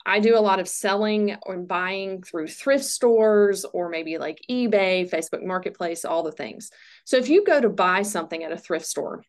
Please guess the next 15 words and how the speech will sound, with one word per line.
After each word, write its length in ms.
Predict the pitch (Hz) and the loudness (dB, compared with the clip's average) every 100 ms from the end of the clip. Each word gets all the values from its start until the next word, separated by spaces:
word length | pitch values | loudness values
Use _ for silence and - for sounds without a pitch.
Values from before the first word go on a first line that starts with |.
| _ - | _ -2
or 60 | |
maybe 200 | 196 190 | 0 2
you're 120 | 190 185 | 0 -2
selling 360 | - 175 160 | -2 -2 -4
something 420 | 170 - - - | -8 -14 -12 -10
and 120 | - 180 | -6 -6
the 60 | |
price 420 | 180 208 208 226 | -2 0 2 0
is 160 | 254 - | -4 -2
set 260 | 190 170 - | -2 -2 -4
at 160 | 170 - | -6 -6
the, 120 | 180 _ _ | -12 _ _
at 280 | 170 - - | -6 -6 0
first 320 | 233 180 180 | 2 2 -2
at 120 | - | -8